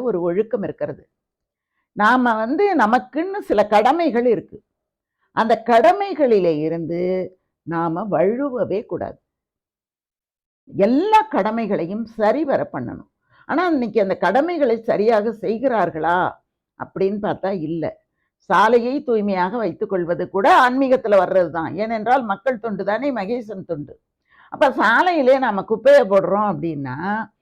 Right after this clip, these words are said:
அப்ப வந்து அது என்ன ஆகும்னா கடமையை மறந்து செயல்படுவது. போற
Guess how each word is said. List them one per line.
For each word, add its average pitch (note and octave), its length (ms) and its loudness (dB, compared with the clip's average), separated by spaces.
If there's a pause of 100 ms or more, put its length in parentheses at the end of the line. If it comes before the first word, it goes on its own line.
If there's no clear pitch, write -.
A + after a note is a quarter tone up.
(300)
அப்ப - 240 -2
வந்து C#4+ 220 6
அது B3+ 160 4
என்ன G#3 240 4
ஆகும்னா F#3+ 380 -2
கடமையை G#3+ 560 0 (160)
மறந்து F3+ 520 -2
செயல்படுவது. D3+ 800 -8 (840)
போற C4 200 8